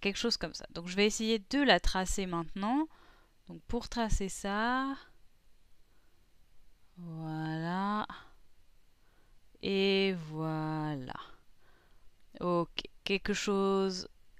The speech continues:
quelque chose comme ça. La, la fin est pas très, très bien. Mais donc tu vois l'idée. Donc ça, eh bien, qu'est-ce que c'est que cette courbe-là ? Eh bien, c'est moins g de x, puisque c'est tout simplement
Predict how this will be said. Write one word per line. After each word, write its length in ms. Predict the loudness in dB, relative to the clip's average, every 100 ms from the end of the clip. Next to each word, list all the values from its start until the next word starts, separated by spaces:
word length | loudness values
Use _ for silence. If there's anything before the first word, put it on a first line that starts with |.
| -20 0
quelque 300 | 2 4 4
chose 200 | 2 0
comme 220 | 0 0
ça. 120 | -4 -12 -4 -4 -4 -12 -10
La, 180 | -4 0
la 160 | 2 4
fin 160 | 6
est 60 | 6
pas 120 | 4
très, 140 | -2 -4
très 160 | -4
bien. 160 | -4 -6 -8 -12 -16 -20 -20 -20 -20 -20 -18 -10
Mais 60 | -2
donc 140 | 0
tu 120 | 4 12
vois 120 | 12
l'idée. 300 | 12 2 -8 -14 -14 -16 -2
Donc 200 | 0 4
ça, 200 | 10 12 12
eh 60 | 12
bien, 220 | 12 10
qu'est-ce 240 | 8 6 6
que 100 | 4
c'est 180 | 6
que 60 | 8
cette 180 | 6 6
courbe-là ? 540 | 2 4 6 8 8
Eh 20 |
bien, 200 | 8 4
c'est 300 | 4 2 2 0
moins 600 | -4 0 2 2 0 -2
g 220 | 2 2
de 120 | 2
x, 380 | -2 -4 -8 -8 -14 -12
puisque 320 | -6 -2 0
c'est 120 | 0 0
tout 120 | 0
simplement 520 | 0 0 0 0